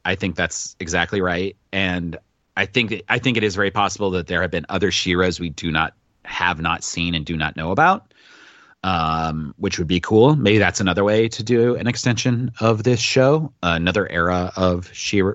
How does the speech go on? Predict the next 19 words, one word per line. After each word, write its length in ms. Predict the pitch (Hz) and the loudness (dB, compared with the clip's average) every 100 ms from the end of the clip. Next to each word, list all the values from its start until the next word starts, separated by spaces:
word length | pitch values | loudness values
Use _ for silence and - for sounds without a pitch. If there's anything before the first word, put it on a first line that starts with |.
| - - | -4 -4
a, 160 | 85 - | -4 -4
a 60 | |
different 380 | 78 90 95 85 | -4 -2 -2 -4
She-Ra. 440 | - 95 98 117 117 - 95 | 0 2 4 2 0 -6 0
Um, 480 | 87 87 85 80 - - _ _ - - _ - _ _ - _ | 0 2 -2 -4 -8 -20 _ _ -20 -20 _ -20 _ _ -20 _
um, 400 | 95 95 90 90 - | 2 2 2 0 -2
and 120 | 131 | 2
I 100 | 143 | 2
love 340 | 143 135 135 120 | 2 0 0 0
that. 140 | 120 | -2
I, 120 | 113 - | -2 -4
I 80 | 107 | -6
love 420 | 113 143 143 107 | -2 -2 -4 -6
that 400 | 120 107 104 - | -6 -6 -6 -12
detail 440 | 98 104 - 104 87 | -8 -8 -4 -2 -2
about 360 | 85 80 67 _ _ _ - | 0 -2 -4 _ _ _ -14
Horde 320 | - 87 78 | -4 -4 -4
Prime, 340 | 107 95 92 | 0 0 0
though, 460 | 78 76 76 76 | -2 -4 -8 -10